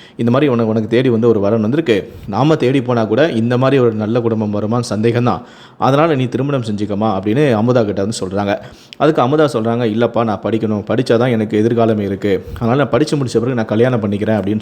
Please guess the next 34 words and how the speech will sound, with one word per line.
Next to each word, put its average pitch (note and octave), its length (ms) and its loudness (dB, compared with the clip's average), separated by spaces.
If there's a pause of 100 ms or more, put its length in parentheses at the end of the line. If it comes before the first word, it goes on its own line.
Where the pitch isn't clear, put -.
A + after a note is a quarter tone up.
சொல்றாங்க. F#2+ 300 -4 (360)
அதுக்கு D#3+ 300 0
அமுதாவுடைய C3+ 460 2
பெற்றோர்கள் A2 500 -2
சொல்றாங்க, G#2 520 -2
"இல்லம்மா, A2+ 420 2 (300)
மாப்பிள்ளையோட C3 400 2
குடும்பத்திட்ட A2 420 -2
நாங்க A2 200 0
பேசுறோம். G2 440 0 (380)
நீ D3+ 100 0
படிச்சு E3+ 320 0
முடிச்ச C3+ 260 0
பிறகு A#2+ 300 2
மீதி D3 260 4
இருக்கக்கூடிய A#2+ 380 0
ஒரு A2+ 160 2
வருஷமும் B2 420 0
நீ D3+ 60 -2
காலேஜ் A#2+ 460 0
போய் A2+ 280 2
படிக்கிற A#2 320 2
மாதிரி C3 240 2
நான் A#2+ 260 0
உனக்கு, A2 360 0
உங்களுக்கு A2+ 320 0
பேசி B2+ 340 2
உனக்கு A2+ 220 0
நான் A2 80 0
கல்யாணம் A#2 320 0
பண்ணி G#2+ 180 -2
வைக்கிறேன்" G2+ 340 -2
அப்படின்னு G#2+ 380 -4
சொல்றாங்க. F#2 340 -2